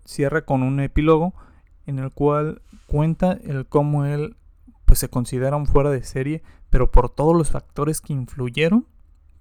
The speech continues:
para que pudiera nacer. ¿Alguien alguna vez ha pensado todo lo que tuvo que pasar, todo lo que tuvieron que pasar sus padres,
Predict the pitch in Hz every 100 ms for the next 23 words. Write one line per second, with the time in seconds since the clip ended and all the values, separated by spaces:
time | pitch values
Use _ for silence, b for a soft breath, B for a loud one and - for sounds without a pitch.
0 | - - 135 127 127 - 127 127 131 135
1 | 135 131 120 - 120 117 - - - -
2 | - - - 127 127 135 131 143 - 131
3 | 123 127 127 127 139 - 117 110 - 131
4 | - 135 160 147 - - 135 131 123 -
5 | - 127 - 139 139 - - 120 117 127
6 | - - 127 - 127 - 120 123 127